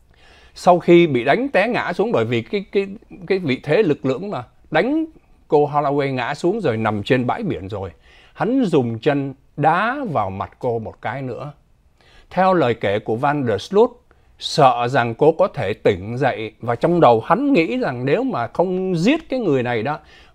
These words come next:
cô ấy có thể sẽ đi ra khai báo với cảnh sát, rồi hắn sẽ bị vào tù với cái tội tấn công tình dục và tấn công cô gái này. Hắn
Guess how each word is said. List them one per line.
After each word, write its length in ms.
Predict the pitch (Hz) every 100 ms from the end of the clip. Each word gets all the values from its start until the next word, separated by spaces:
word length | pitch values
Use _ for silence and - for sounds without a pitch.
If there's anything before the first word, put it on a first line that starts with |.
| _
cô 140 | 151
ấy 160 | 151 180
có 160 | 190
thể 360 | 196 113 95 104
sẽ 420 | - 127 135 185 202 - _ - _ _ _ - _ _
đi 260 | 156 165
ra 320 | 160 151 143 139
khai 360 | - 165 165 160
báo 220 | 147 170
với 120 | 247
cảnh 260 | 233 104 98
sát, 340 | - 170 -
rồi 240 | 123 110 101
hắn 220 | 131 208
sẽ 120 | 175
bị 160 | 135 107
vào 220 | 110 101
tù 280 | - 101 95
với 140 | 110
cái 140 | 143 -
tội 160 | 101 - -
tấn 260 | 240 302
công 300 | 302 180 151
tình 180 | 123 104
dục 240 | 107 104 _ _ _ _
và 100 | -
tấn 360 | 95 - 233 277
công 240 | 185 143 131
cô 160 | 123
gái 200 | 127 120
này. 200 | 147 95 - _ _ _ _ _ - - -
Hắn 440 | 147 202 277 285